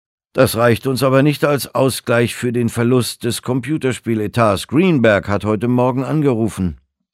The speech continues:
„Was hat er diesmal für ein Problem?“, fragte Harley. „Es mag dir vielleicht komisch vorkommen, aber er findet, dass die Firma, die seine Software für Kinder entwickelt,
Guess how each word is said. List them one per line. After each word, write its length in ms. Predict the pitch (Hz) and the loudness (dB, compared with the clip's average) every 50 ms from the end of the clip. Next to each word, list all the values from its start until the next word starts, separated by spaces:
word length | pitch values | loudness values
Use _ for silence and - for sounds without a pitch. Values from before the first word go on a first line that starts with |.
| _ | _
„Was 200 | - 67 - - | -14 -10 -6 -4
hat 100 | 95 92 | -2 0
er 80 | 92 87 | 0 0
diesmal 320 | 95 113 107 131 135 113 | 0 0 0 0 -2 0
für 80 | 82 107 | 0 -2
ein 120 | 101 90 | -2 -2
Problem?“, 520 | - 98 90 76 95 92 87 80 71 64 60 | -2 -4 -2 -2 0 0 0 -2 -4 -8 -10
fragte 440 | - - 71 71 67 - 76 71 | -14 -16 -16 -14 -14 -14 -14 -12
Harley. 420 | 71 80 78 73 69 65 62 67 - _ _ _ _ - - - - - - _ | -10 -10 -10 -10 -12 -14 -18 -20 -20 _ _ _ _ -20 -20 -20 -20 -20 -20 _
„Es 160 | - - 104 - | -10 -8 -2 0
mag 220 | 156 156 156 - | 0 0 0 0
dir 100 | - 156 | -4 -6
vielleicht 380 | 123 147 139 139 143 - - - | -4 -2 0 0 0 -2 -4 0
komisch 360 | - 180 175 156 135 113 - | 2 4 4 4 2 -2 -4
vorkommen, 640 | - - 117 104 - - 113 107 110 117 127 - - | -4 -2 -2 -2 -2 0 0 0 0 0 -2 -4 -6
aber 360 | - - 120 110 123 - - | -4 -4 -2 -2 -2 -4 -2
er 160 | 139 151 160 | -2 -2 -2
findet, 680 | 147 - - 175 165 143 123 113 113 95 - - - - _ _ _ _ - _ _ _ _ _ _ _ _ | -2 -2 -2 -2 0 0 0 -2 -2 -4 -6 -14 -18 -20 _ _ _ _ -20 _ _ _ _ _ _ _ _
dass 180 | - 120 120 - | -4 -4 -4 -4
die 140 | - 165 147 | -4 -4 -2
Firma, 320 | - 165 160 147 139 131 | 0 2 2 2 2 2
die 160 | 117 131 135 | 0 -2 -2
seine 320 | 113 113 123 120 117 113 107 | -2 0 0 0 0 0 0
Software 560 | - - 156 139 117 - - 120 120 113 104 | 0 0 0 0 0 -4 -6 -2 -2 -2 -2
für 160 | - 113 107 | -4 -6 -8
Kinder 380 | - - 139 135 123 120 120 107 | -4 -2 -2 0 2 2 0 0
entwickelt, 600 | 120 107 - 123 - 120 113 101 - - - | -2 -2 -4 -2 -2 -2 -2 -2 -4 -10 -20